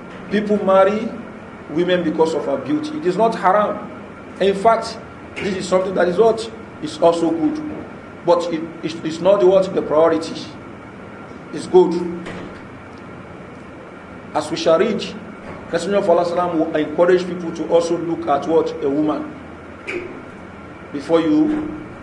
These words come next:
you are married to such a woman. So if she pleases you, then you watch, you do the khitbah. So what Messenger of Allah mentioned here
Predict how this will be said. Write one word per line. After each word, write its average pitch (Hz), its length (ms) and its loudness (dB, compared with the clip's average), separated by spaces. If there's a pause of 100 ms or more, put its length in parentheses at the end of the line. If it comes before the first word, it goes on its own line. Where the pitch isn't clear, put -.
(120)
you 143 100 2
are 143 60 4
married 156 340 2
to 143 80 -6
such 156 480 2 (560)
a 143 120 2
woman. 143 460 -2 (280)
So - 220 -2
if 240 140 2
she - 120 0
pleases 220 480 0
you, 214 200 -2 (800)
then 156 200 2
you 156 80 4
watch, 190 320 4 (520)
you 156 120 -2
do 214 120 -2
the 208 100 6
khitbah. - 440 -2 (3500)
So 196 160 4
what 262 220 8
Messenger 226 280 2
of 208 120 4
Allah 185 400 6
mentioned 175 400 2
here 160 320 4